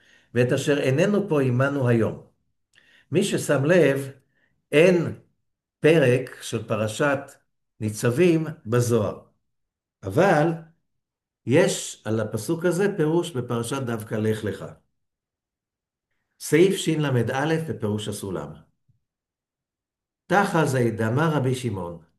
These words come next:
כתיב, "זה ספר תולדות אדם, וכי ספר הווה ליה, אלא הוא כמוח דקודשא בריך הוא, אך מיה ליה לאדם הראשון, דור דור ודורשה",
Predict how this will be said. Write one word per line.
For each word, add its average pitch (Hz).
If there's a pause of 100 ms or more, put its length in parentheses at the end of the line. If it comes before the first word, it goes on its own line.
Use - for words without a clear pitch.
כתיב, -
"זה 175
ספר 185
תולדות 131
אדם, 104 (840)
וכי 110
ספר 175
הווה 135
ליה, 151 (600)
אלא 117
הוא 110
כמוח 175
דקודשא 110
בריך 98
הוא, 160
אך 117
מיה 110
ליה 151
לאדם 113
הראשון, 165 (420)
דור 202
דור 147
ודורשה", 110